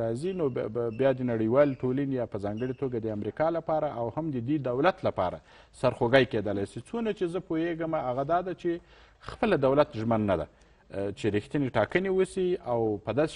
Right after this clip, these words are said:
شکل سره ټاکنې وسي چې په هغه کې رښتینې د ملت استازي راسي. که، که، که دولت، د دې لپاره ژمن وای، نو بیا یې کومه طرحه چې اوس دوی د انتخاباتو ترسره کېدو لپاره غوره کړې ده، دا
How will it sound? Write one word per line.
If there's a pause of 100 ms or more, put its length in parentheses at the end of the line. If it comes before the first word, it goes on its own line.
شکل
سره
ټاکنې
وسي
چې
په
هغه
کې
رښتینې
د
ملت
استازي
راسي. (380)
که، (340)
که،
که
دولت، (100)
د (100)
دې
لپاره
ژمن
وای، (320)
نو
بیا
یې
کومه
طرحه
چې
اوس
دوی
د
انتخاباتو
ترسره
کېدو
لپاره
غوره
کړې
ده،
دا